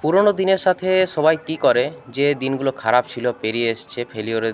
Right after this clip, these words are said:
দিনগুলো, সেই সবগুলো রিলেট করতে থাকে আজকের প্রেজেন্ট দিনগুলোর উপরে। তো প্রেজেন্ট দিনগুলোর উপরে রিলেট করতে থেকে পেরিয়ে আসা খারাপ দিনগুলোর সাথে সাথে আজকের যে মুহূর্তটা ছিল, আজকের যে দিনটা ছিল,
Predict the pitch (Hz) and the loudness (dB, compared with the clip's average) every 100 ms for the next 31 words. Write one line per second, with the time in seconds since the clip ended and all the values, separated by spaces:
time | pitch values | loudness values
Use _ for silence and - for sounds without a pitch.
0 | 107 104 101 123 139 - 127 - 139 127 | -6 -8 -8 -10 -10 -6 -6 -4 -6 -4
1 | 120 123 117 113 - 107 - 110 107 135 | -4 -4 -4 -6 -6 -12 -12 -14 -6 -2
2 | 107 104 - 120 - 113 120 143 165 151 | 0 -2 -6 -8 -6 -4 -2 0 0 -2
3 | - - - - - 117 120 110 110 101 | -14 -20 -20 -20 -8 -4 -2 -2 -4 -4
4 | 101 107 127 - - - 117 - 123 131 | -4 -6 -6 -16 -20 -16 -14 -2 0 2
5 | 180 170 123 139 139 151 147 143 151 156 | 2 2 -2 -2 -2 -2 -2 -2 -2 0
6 | 156 127 120 127 - 113 113 139 120 104 | 0 -2 -4 -6 -4 -4 -4 -8 -8 -8
7 | 98 - - - - - - 123 139 156 | -10 -10 -20 -20 -20 -20 -2 0 4 4
8 | 147 151 - 110 120 123 135 139 143 143 | 4 2 -2 2 2 2 -2 -2 -2 -4
9 | 131 117 127 123 - 117 104 104 104 147 | -4 -4 -4 -6 0 2 4 0 -4 -4
10 | 139 143 139 117 117 117 117 117 117 113 | -2 -4 -2 -4 -6 -6 -4 -4 -2 0
11 | 104 107 135 123 123 104 110 110 117 - | 0 0 -6 -4 -6 -6 -8 -4 -4 -4
12 | 101 | -8